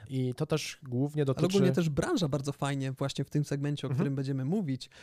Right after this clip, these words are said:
Speaker 2: em, coraz bardziej zaczęła się rozwijać. Em, oczywiście szybko wstrzelimy się z punktem, żebym mógł gdzieś dalej popłynąć myślami. E, chodzi nam oczywiście o używanie drona w innych zastosowaniach niż stricte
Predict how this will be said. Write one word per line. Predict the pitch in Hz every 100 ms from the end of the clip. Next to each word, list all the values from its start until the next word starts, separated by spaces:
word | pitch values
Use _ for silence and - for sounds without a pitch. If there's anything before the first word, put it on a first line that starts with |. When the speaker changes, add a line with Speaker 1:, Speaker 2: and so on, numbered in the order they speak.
| -
Speaker 2:
em, | - 139 139 139
coraz | - 143 139
bardziej | 147 151 143
zaczęła | 143 143 139
się | - 143
rozwijać. | 139 135 175 180 131 -
Em, | - 139 135 135
oczywiście | 160 147 175 170 156
szybko | - - 139
wstrzelimy | - - 151 135
się | 135
z | -
punktem, | 196 156 147
żebym | 139 135
mógł | 131 147
gdzieś | 139 135
dalej | 139 135
popłynąć | 131 131 147 131 131
myślami. | - 190 185 175 - - -
E, | 165
chodzi | - 294
nam | 214 175
oczywiście | 156 143 143 147 151
o |
używanie | 170 175 143 147 147 131
drona | 143 160 156 147
w | 135 135 -
innych | 160 156 156 175 214 - _ _
zastosowaniach | 139 143 160 143 - 135 135 127 -
niż | 180 - _
stricte | - 139 - 139